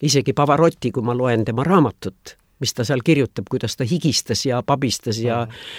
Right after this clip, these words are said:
Speaker 1: salliga oma kaela kinni mässis ja kui mingi Itaalias mingi jõe peale kutsuti paadiga, see oli tema jaoks surmanumber, et ta külmetab kuskil.
Speaker 2: Jah.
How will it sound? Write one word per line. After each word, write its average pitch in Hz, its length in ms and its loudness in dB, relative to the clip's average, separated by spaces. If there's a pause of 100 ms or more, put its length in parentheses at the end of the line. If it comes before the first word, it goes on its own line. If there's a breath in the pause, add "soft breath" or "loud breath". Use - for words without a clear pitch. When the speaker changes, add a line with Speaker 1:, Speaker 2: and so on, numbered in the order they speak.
(140 loud breath)
Speaker 1:
salliga 143 480 4
oma 123 180 4
kaela 135 360 4
kinni 127 280 6
mässis 117 460 2
ja 127 120 4
kui 123 200 0
mingi 131 480 2
Itaalias 123 560 2
mingi 131 240 2
jõe 147 240 6
peale 120 240 2
kutsuti 113 400 -2
paadiga, 135 420 2
see 135 140 0
oli 123 100 -4
tema 139 280 2
jaoks 117 260 -2
surmanumber, 127 720 4
et - 460 -6
ta 127 120 -2
külmetab 117 600 0
kuskil. 98 380 -8
Speaker 2:
Jah. 101 160 -10